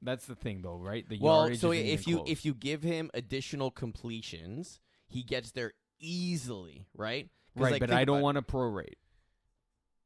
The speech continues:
Speaker 1: I'm not prorating. I'm, I'm saying, especially with the touchdowns,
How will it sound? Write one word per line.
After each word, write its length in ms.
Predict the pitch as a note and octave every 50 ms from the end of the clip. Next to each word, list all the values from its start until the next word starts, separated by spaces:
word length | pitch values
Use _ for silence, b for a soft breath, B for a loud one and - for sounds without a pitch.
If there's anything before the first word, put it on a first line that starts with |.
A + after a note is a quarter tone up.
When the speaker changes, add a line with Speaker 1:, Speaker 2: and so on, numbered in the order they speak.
| -
Speaker 1:
I'm 80 | A2 G#2+
not 180 | A#2+ C3+ B2 -
prorating. 640 | - D3 C3+ B2+ A#2+ A2 G2+ F#2+ F2+ F2 E2+ - - -
I'm, 180 | A2+ A2+ A#2 -
I'm 120 | G#2+ A2+ A2+
saying, 400 | - - C3+ C3+ C#3 C#3+ C#3+ C#3
especially 360 | B2+ - - D3 D3+ D3 F3+
with 100 | D#3+ D#3+
the 80 | D3+ C3
touchdowns, 500 | - C3+ B2 - - G#2+ F2 E2 F2